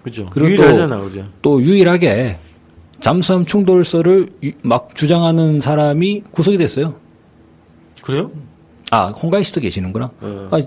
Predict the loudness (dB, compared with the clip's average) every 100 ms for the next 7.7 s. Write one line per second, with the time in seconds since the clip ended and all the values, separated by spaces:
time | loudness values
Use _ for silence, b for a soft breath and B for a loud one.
0 | 0 2 4 4 2 0 2 2 2 2
1 | 0 -2 -4 -6 -10 -10 -8 -4 0 2
2 | 0 -4 -10 -2 2 6 6 4 2 2
3 | 2 2 0 0 -2 0 0 2 2 2
4 | -2 -4 -4 -2 -2 0 -2 -2 -2 -4
5 | -6 -6 -6 -6 b b -6 -2 0 2
6 | 2 2 2 -2 -2 -4 -4 -4 -4 -6
7 | -8 -10 -14 -16 -16 -16 -18